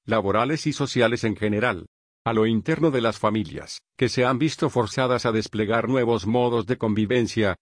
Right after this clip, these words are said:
nuevos roles y retos, se han presentado también nuevos modos de violencia, en hogares donde no existían antes de la crisis sanitaria, o su incremento en aquellas familias en las que anteriormente habían presentado formas violentas de relación.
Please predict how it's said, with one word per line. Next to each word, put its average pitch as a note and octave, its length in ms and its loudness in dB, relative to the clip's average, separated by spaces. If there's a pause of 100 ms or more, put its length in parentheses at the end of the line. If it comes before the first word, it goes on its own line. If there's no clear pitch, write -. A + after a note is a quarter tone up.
(140)
nuevos C#3+ 340 0
roles A#2+ 320 0
y A#2+ 60 2
retos, A#2+ 560 -2 (160)
se B2+ 180 -2
han D#3+ 140 -2
presentado C3 600 0
también A2 340 0
nuevos A#2 360 0
modos G#2+ 340 2
de A2+ 100 0
violencia, B2+ 640 0 (160)
en A#2 140 2
hogares C3 360 0
donde A2+ 300 0
no D3 160 2
existían C3+ 580 -2
antes A#2+ 340 0
de G2 100 0
la F#2+ 120 0
crisis C3 380 -2
sanitaria, A#2 720 0 (160)
o A2+ 100 0
su B2+ 200 -2
incremento B2 640 0
en B2+ 100 2
aquellas C3+ 420 -2
familias C3+ 560 0
en A#2+ 80 0
las A2 160 0
que A2 100 0
anteriormente A2+ 840 0
habían A2+ 380 0
presentado A#2+ 640 0
formas D#3 420 -2
violentas A2 580 0
de G#2+ 100 0
relación. G#2 580 0